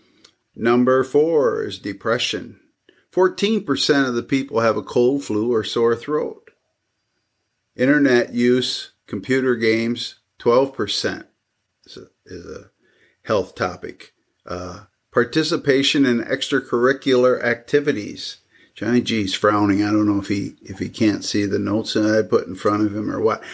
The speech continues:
Eleven percent. Yeah, and concern for a troubled friend or family member, nine percent. I, I would think that would be a little higher, but some people don't have friends. I don't know. Relation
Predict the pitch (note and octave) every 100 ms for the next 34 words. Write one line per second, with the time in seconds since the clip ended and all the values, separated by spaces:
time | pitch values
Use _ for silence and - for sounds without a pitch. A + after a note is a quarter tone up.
0 | - A#2+ C3+ D3+ F3 F3+ D3 A2 G2 -
1 | A2+ G2+ - - _ _ _ _ _ _
2 | _ _ _ _ - - - B2 B2 A2
3 | - G#2+ G#2 G#2 B2 A#2+ D#3+ E3+ F3 C#3
4 | A#2 G2 D3 C#3+ C3 - C3+ C#3 A#2 C3
5 | B2 C#3 B2+ A2+ G#2 G2+ A2+ B2+ C#3 A#2+
6 | G#2 - G#2 G2 G#2+ B2 - - G#2+ C3+
7 | F#2 G#2+ F#2+ A2+ A#2 G2+ G2+ G2 G2+ G2
8 | G#2 A#2+ C3 F#2+ F#2+ F2 - _ _ -
9 | A#2+ D3+ D3+ D#3 D3+ C#3+ D3 F3 F#3 G#2
10 | F#2+ F#2 - G#2+ C3 C#3+ D3+ A2 _ _
11 | _ _ - - - - _ - A#2 G#2+
12 | A#2+ D#3+ E3 F3+ E3+ D3+ -